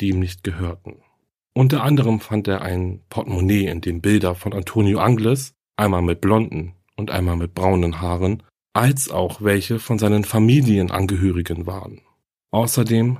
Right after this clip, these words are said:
fand er Kleidung und Geld in seinem Haus. Offenbar hatte Antonio alles zurückgelassen. Es scheint, als sei er von der Ankunft des Hausherren so sehr überrascht worden,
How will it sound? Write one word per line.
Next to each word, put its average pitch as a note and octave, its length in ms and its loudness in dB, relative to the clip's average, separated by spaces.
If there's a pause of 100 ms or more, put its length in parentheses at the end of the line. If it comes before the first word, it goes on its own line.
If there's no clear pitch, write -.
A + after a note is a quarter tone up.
fand A2+ 260 -2
er C3 100 -4
Kleidung F#2+ 680 0
und G2 280 -6
Geld F#2+ 280 2
in - 100 -8
seinem F2+ 320 -10
Haus. - 480 -14 (1160)
Offenbar C3 680 2
hatte A#2+ 280 -2
Antonio A2+ 680 0
alles F#2 380 -2
zurückgelassen. F2+ 840 -6 (640)
Es G2+ 340 -2
scheint, A#2 420 0
als - 200 -8
sei G#2+ 220 0
er F#2 180 -4
von F#2 200 -4
der F#2 160 0
Ankunft A2+ 540 0
des - 220 -8
Hausherren G#2+ 520 0
so A#2 200 2
sehr B2+ 140 2
überrascht G#2 500 0
worden, A2 480 -2